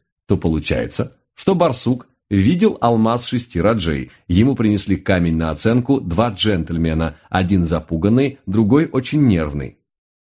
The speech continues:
Драгоценность предлагалось купить на двадцать процентов ниже номинала. Ушлый торговец сразу распознал весомую выгоду и, профессионально торгуясь,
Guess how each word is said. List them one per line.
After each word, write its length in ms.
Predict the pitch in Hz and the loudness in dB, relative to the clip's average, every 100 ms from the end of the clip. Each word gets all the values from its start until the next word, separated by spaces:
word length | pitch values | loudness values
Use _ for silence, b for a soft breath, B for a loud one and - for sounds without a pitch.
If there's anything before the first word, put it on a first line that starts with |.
| _ | _
Драгоценность 580 | 95 101 135 135 190 175 | 0 2 2 2 0 0
предлагалось 560 | 131 113 110 123 139 127 | -2 0 2 2 0 -2
купить 440 | 107 - 165 - b - | -6 -2 -2 -6 b -2
на 160 | 117 | 0
двадцать 420 | 98 107 151 165 - | 2 0 0 -4 -2
процентов 560 | 113 - 120 123 147 - - | -2 0 0 0 -4 -8 0
ниже 320 | 101 117 107 | 4 4 4
номинала. 640 | 123 131 147 90 62 - _ _ _ _ _ _ _ _ | 4 4 4 0 -4 -14 _ _ _ _ _ _ _ _
Ушлый 400 | - 107 - 87 | 0 0 2 0
торговец 640 | 76 73 78 143 160 165 - b | 0 -2 0 2 2 0 -4 b
сразу 420 | - 117 175 160 | -4 2 2 2
распознал 580 | 147 127 127 110 120 139 | 0 0 -2 0 0 0
весомую 540 | 127 123 - 113 120 123 | 0 -4 -2 0 2 2
выгоду 500 | 151 95 85 87 B B | 2 2 0 -2 B B
и, 100 | 131 | 2
профессионально 920 | 123 123 123 - 113 107 117 95 87 | 2 0 0 0 2 4 4 2 -2
торгуясь, 600 | - 92 95 151 170 147 | -2 -2 2 4 2 0